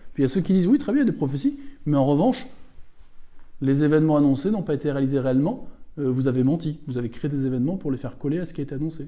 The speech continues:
pour faire passer votre Jésus pour, euh, pour vraiment, euh, le Messie. » Bon.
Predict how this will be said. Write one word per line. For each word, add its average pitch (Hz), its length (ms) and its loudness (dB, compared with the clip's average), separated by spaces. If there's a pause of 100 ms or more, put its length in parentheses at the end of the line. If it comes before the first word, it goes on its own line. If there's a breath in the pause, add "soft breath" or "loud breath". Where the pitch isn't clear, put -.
(160)
pour 123 100 -12
faire 113 180 -8
passer 120 280 -8
votre 120 220 -4
Jésus 120 240 -4
pour, 123 240 -10
euh, 113 160 -10
pour 113 100 -10
vraiment, 120 380 -6
euh, 107 40 -6
le 113 80 -4
Messie. » 135 340 -4 (840)
Bon. 110 220 -8